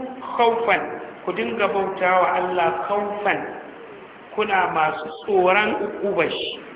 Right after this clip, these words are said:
"wa tama'an," kuma kuna fatan rahamar Allah. Haka ake so mutum ya tsaya a tsakiya.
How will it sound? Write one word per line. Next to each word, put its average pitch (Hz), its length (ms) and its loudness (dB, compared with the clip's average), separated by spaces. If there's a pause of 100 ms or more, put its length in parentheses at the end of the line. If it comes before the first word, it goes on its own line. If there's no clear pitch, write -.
(200)
"wa 180 180 2
tama'an," 226 720 2
kuma 208 240 -2
kuna 190 320 0
fatan 175 400 0
rahamar 180 480 0
Allah. 147 240 -6 (320)
Haka 240 200 0
ake 196 360 2
so 196 80 0
mutum 175 320 -2
ya 170 80 -4
tsaya 170 240 0
a - 80 -2
tsakiya. - 380 -10